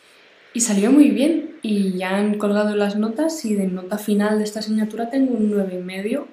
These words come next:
<laughs> La conclusión es que, mm,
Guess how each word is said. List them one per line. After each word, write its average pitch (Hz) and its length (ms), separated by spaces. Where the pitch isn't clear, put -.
<laughs> - 1300
La 220 200
conclusión 226 920
es 208 240
que, 233 500
mm, 208 460